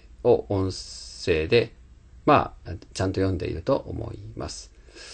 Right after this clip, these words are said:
と、最後に、えー、ベスファイル、ベスの展示ファイルを読み込む機能もボイスセンスにはありますので、それも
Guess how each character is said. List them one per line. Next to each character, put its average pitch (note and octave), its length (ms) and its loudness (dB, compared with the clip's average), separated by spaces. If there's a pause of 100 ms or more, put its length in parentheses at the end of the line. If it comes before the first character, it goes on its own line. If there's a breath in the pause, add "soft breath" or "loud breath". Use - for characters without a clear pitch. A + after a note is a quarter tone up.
(1080 loud breath)
と、 D3+ 140 -2
最 F#3+ 380 6
後 F#2+ 180 4
に、 A#2 500 10
え G#2+ 1040 -2
ー、 A#2 80 -10
ベ A#2+ 140 8
ス F#3+ 360 6
フ - 60 -6 (460)
ァ D#3+ 320 8
イ A#2+ 60 6
ル、 - 260 0 (180)
ベ B2 160 -6
ス E3+ 200 2
の F3 100 8
展 D#3+ 220 6
示 D#3 80 -4
フ - 100 2
ァ D#3 120 8
イ - 20 2
ル C#3 80 8
を G#2+ 60 10
読 F#2+ 120 6
み A2 180 6
込 A#2 140 6
む F#2 180 2
機 G#2+ 200 -2
能 E2+ 480 0
も A#2+ 360 8 (220 soft breath)
ボ G#2+ 140 6
イ G2 40 2
ス - 120 -8
セ G#2 120 -2
ン F#2+ 80 0
ス - 160 -8
に F2 120 -2
は C#2+ 120 -6
あ E2 60 -6
り F#2+ 140 -4
ま G2 160 -2
す - 140 -8
の D#2 120 -4
で、 G2+ 260 6 (360 soft breath)
そ - 120 -6
れ C#3 120 4
も D3 260 4